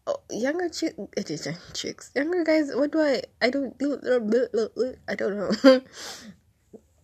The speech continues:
Can we fast forward now to the party? Ah, yes, ah. <sighs> Rosé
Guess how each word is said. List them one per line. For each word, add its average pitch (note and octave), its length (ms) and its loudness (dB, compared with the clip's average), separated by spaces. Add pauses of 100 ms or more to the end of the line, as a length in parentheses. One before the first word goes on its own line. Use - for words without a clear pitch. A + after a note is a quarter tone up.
(600)
Can B3+ 160 4
we G#4+ 80 10
fast G4+ 260 4
forward B3+ 260 6
now A#3 160 2
to C#4 120 -8
the B3+ 80 0
party? A#3+ 440 0 (120)
Ah, F3 120 -4
yes, C#3+ 200 -6
ah. C#3+ 200 -12 (1080)
<sighs> - 400 -4
Rosé C4 640 6